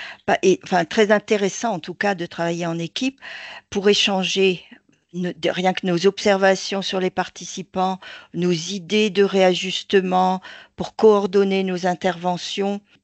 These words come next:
Et vraiment, nous sommes complémentaires au niveau de nos compétences. Donc, on se répartit aussi l'animation des, des séances, euh, en fonction de, de nos compétences particulières ou de nos spécificités.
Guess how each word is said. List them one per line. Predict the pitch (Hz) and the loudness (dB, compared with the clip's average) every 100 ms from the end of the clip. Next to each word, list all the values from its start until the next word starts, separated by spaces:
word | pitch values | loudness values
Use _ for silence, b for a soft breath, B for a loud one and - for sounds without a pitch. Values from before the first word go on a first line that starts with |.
| - | -8
Et | - 226 | -2 -2
vraiment, | 214 240 262 | 2 2 4
nous | 240 | 4
sommes | - 226 | 2 0
complémentaires | 220 262 269 247 240 226 214 - 214 196 185 | 0 0 0 2 2 2 0 0 0 0 -2
au | 180 | -4
niveau | 185 175 175 180 | -2 -2 0 0
de | 151 | 0
nos | 165 156 151 | -4 -2 -4
compétences. | 147 - 175 175 - 190 233 330 - - B B B B - | -6 -6 -2 -2 0 2 4 2 -2 -12 B B B B -8
Donc, | 156 214 208 | 2 2 2
on | 208 | 0
se | - 214 | 0 -2
répartit | 202 262 254 226 - 240 | 0 2 2 0 -4 -4
aussi | 208 - - 226 247 247 B - | -4 -6 -10 -6 -6 -6 B -2
l'animation | 196 208 208 196 - 214 | 0 2 0 -2 -4 -4
des, | 196 190 180 | 0 2 0
des | 170 | -2
séances, | 190 - 196 185 190 214 - - | -4 -4 -4 -2 -2 -2 -4 -4
euh, | 180 165 | -2 0
en | 170 | -4
fonction | - 175 - 185 185 | -4 -6 -4 -4 -4
de, | 170 160 156 139 | -4 -4 -4 -6
de | 156 165 170 | -6 -4 -2
nos | 160 156 | 0 -2
compétences | - 151 156 - 180 185 | -2 -4 -4 -2 0 0
particulières | - 165 - 156 202 190 165 175 | -2 -6 -6 -10 -4 0 2 2
ou | 156 | -2
de | |
nos | 160 156 | -2 -2
spécificités. | - 165 - 147 175 - 196 - 160 | -2 -2 -2 -8 -8 -8 -10 -4 -4